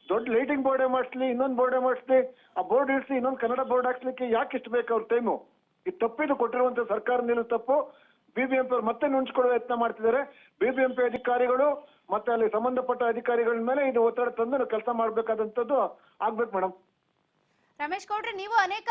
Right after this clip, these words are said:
Speaker 2: ಪ್ರತಿಭಟನೆಗಳು ಮಾಡಿರ್ತೀರಾ, but ಈ ರೀತಿಯಾಗಿ ನೀವು ಹೋದಂತ ಸಂದರ್ಭದಲ್ಲಿ ಅಲ್ಲಿಗೆ ಈ ಮಾಲ್‌ಗಳಿರ್ಬೋದು, ಶಾಪ್‌ಗಳು, ಅಂಗಡಿ ಮಳಿಗೆಗಳಿಗೆ ಹೋದಾಗ ಕನ್ನಡ ಪರವಾಗಿ ನೀವು ನಿಂತಾಗ ಕನ್ನಡದ ಫಲಕಗಳನ್ನೇ ಅಳವಡಿಸಿ ಅಂದಾಗ ಅಲ್ಲಿ ಮಾಲೀಕರು ಏನ್ ಹೇಳ್ತಾರೆ ಅಂತ?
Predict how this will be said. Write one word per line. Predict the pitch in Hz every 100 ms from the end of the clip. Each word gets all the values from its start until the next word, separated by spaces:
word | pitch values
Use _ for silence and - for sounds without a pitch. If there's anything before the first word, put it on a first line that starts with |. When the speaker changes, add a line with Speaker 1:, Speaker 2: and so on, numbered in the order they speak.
| 466
Speaker 2:
ಪ್ರತಿಭಟನೆಗಳು | 370 381 403 440 403 403 403 330
ಮಾಡಿರ್ತೀರಾ, | 302 359 427 359 330 262 320
but | 359 311
ಈ | 339
ರೀತಿಯಾಗಿ | 440 466 453 466 453 381
ನೀವು | 381
ಹೋದಂತ | 302 370 440 427 440 415
ಸಂದರ್ಭದಲ್ಲಿ | 359 339 359 330 311 311
ಅಲ್ಲಿಗೆ | 359 320 359 415 415 370 - _ -
ಈ | 311 311
ಮಾಲ್‌ಗಳಿರ್ಬೋದು, | 302 349 370 359 339 294 311 320
ಶಾಪ್‌ಗಳು, | 302 349 349 359 320 311 311
ಅಂಗಡಿ | 277 311 349 349
ಮಳಿಗೆಗಳಿಗೆ | 330 294 330 359 330 320
ಹೋದಾಗ | 269 294 285 233 226 320 - _ _
ಕನ್ನಡ | 339 370 427 453 453
ಪರವಾಗಿ | 392 381 370 359 370
ನೀವು | 359
ನಿಂತಾಗ | 294 330 359 339 262 311 330
ಕನ್ನಡದ | 320 370 427 427 415 403
ಫಲಕಗಳನ್ನೇ | 320 339 381 440 427 403 415
ಅಳವಡಿಸಿ | 330 359 392 392
ಅಂದಾಗ | 392 339 349 415
ಅಲ್ಲಿ | 370 370 349 - _ -
ಮಾಲೀಕರು | 320 392 494 508 453
ಏನ್ | 311 370 453
ಹೇಳ್ತಾರೆ | 415 403 359 311
ಅಂತ? | 269 294